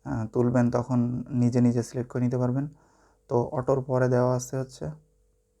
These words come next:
দেখেন ইনকান্ডেসেন্ট, ঠিক আছে? এই যে একটা লাইট বাল্বের মতন দেওয়া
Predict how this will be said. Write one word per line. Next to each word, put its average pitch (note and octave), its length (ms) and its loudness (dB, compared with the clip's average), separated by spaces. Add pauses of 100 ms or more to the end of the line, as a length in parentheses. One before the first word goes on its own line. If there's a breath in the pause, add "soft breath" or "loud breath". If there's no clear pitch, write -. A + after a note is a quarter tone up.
(640)
দেখেন C3+ 400 -6 (1080)
ইনকান্ডেসেন্ট, C3 1200 0 (640)
ঠিক F#3 140 -8
আছে? - 180 -12
এই D#3+ 120 -8
যে B2+ 80 -6
একটা B2+ 160 -6
লাইট A#2+ 200 2
বাল্বের C3 340 0
মতন C3+ 220 0
দেওয়া D#3 240 -2